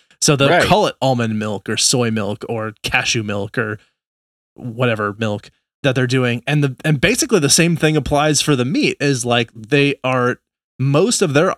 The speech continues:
Speaker 1: their consuming audience are people who are trying to find a specific meat alternative. And so because it's meant to imitate meat, it has that name in it.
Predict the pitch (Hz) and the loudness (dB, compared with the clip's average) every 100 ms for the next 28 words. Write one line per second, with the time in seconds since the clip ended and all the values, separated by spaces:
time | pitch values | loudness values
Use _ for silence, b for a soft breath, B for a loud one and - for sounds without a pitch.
0 | 131 147 147 143 127 175 175 131 - 185 | 0 0 0 0 0 0 0 -2 -2 -2
1 | 120 104 113 - 131 - 180 160 139 127 | 0 -2 -4 -4 -2 0 0 2 0 2
2 | 143 - 131 127 - - 127 127 160 165 | 0 0 -4 -2 -4 -2 -2 -2 -2 0
3 | 160 - 127 - 175 160 113 113 123 - | 0 0 -2 0 0 2 0 -2 -6 -4
4 | 120 - 123 - 143 147 127 131 85 113 | -4 -4 -2 -2 0 -2 0 -2 -2 -2
5 | 180 180 110 - - b b b 131 147 | -2 -2 -2 -6 -10 b b b 0 2
6 | - 139 131 131 - _ _ 143 160 - | 4 4 4 2 -2 _ _ 0 0 2
7 | - 202 147 - 131 139 180 - 139 - | 2 2 0 0 0 0 0 -2 -4 -2
8 | 151 165 165 202 214 147 170 214 - - | 0 0 2 0 0 -2 -2 -2 -8 -10
9 | - 123 131 123 - 120 113 127 147 214 | -2 0 0 -2 -4 -4 -4 -2 -4 -4
10 | - | -6